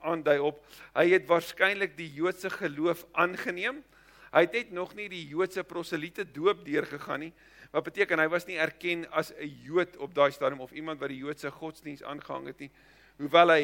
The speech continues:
het en hy gelowig was. Hy en sy hele huisgesin, hy het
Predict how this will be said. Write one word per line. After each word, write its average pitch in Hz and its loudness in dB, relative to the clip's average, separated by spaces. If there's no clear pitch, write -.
het 165 6
en 127 -12
hy 135 -6
gelowig 139 -2
was. 127 0
Hy 190 10
en 240 -2
sy 240 6
hele 302 6
huisgesin, - -4
hy 170 6
het - -10